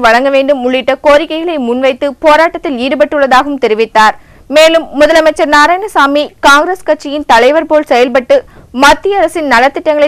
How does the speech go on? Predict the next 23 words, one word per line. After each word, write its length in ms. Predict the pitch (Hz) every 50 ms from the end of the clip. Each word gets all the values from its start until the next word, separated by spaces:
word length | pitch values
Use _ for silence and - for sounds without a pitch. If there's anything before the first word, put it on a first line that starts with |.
| - -
தடுத்து 280 | 262 247 254 302 - 330 302
நிறுத்துவதாகவும் 640 | 254 247 240 302 277 285 262 262 254 285 277 277 294 294 -
குற்றம் 320 | 294 - - 370 403 359
சாட்டியுள்ளார். 600 | 330 240 226 - 247 240 226 226 233 226 226 214 - - - - - - - _ - -
தொடர்ந்து 360 | 320 320 339 370 415 392 381 392 381 - -
போராட்டமானது 760 | 302 302 302 320 339 - 359 370 330 302 285 285 262 285 302 - - _ -
திங்கட்கிழமை 580 | 370 320 330 349 381 370 415 381 359 349 359 330 - 262
காலை 220 | 240 143 - 254 240 247 269 262
ஒன்பது 280 | 269 294 359 381 403 339 247
மணி 160 | 226 247 262 262 254
அளவில் 300 | 247 240 269 277 - - - - - _ _ 311
பத்தாயிரம் 500 | 302 302 - - 381 403 415 427 370 262 240
பாரதிய 260 | 247 254 285 330 359
ஜனதா 260 | 339 320 302 294 311 311 -
கட்சி 200 | 285 254 - 269 247 -
தொண்டர்கள் 440 | 269 254 262 277 294 294 - 349 320 269
முன்னிலையில் 500 | 247 247 247 269 269 269 269 285 277 247 240
நிறைவடையும் 500 | 247 254 302 311 330 330 320 330 302 233
என்றும் 240 | 214 220 240 269 269 - - - - - - 240 226
பாரதிய 340 | 277 285 311 359 427 415 392
ஜனதா 240 | 403 302 285 262 294 294 285
கட்சி 200 | 262 262 - 269 254 247
மாநில 240 | 240 254 269 311